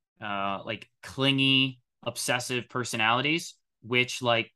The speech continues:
I think in the right situation you can get over. But the way Natasha pulled back,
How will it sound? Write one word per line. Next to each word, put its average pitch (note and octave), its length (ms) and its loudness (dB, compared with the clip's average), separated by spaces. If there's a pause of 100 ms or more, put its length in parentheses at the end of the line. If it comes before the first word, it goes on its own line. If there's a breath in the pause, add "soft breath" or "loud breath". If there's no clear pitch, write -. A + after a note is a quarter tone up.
(520)
I B2 140 0
think C#3 260 2
in C3+ 60 2
the C3 80 2
right B2 260 2
situation B2 580 0
you A#2 60 0
can A#2 80 -2
get G#2 140 0
over. D3 440 0 (340)
But B2 280 4 (300)
the B2+ 100 0
way C3 720 2 (680)
Natasha C3 680 2
pulled A#2+ 400 -4
back, A2+ 400 0